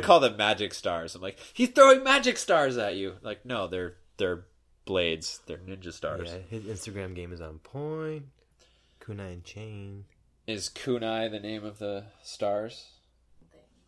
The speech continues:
Speaker 1: Kunai is, like, the thing that you touch. You, like,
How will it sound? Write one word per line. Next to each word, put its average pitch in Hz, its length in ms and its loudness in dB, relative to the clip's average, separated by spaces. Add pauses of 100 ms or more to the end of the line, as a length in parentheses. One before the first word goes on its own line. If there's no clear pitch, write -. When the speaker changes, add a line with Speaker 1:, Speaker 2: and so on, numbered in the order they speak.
(160)
Speaker 1:
Kunai 139 240 -6
is, 131 80 -8
like, 123 140 -6
the - 60 -18
thing 110 240 -12
that 98 60 -8
you 90 100 -10
touch. - 520 -18 (800)
You, 98 120 -16
like, 82 300 -16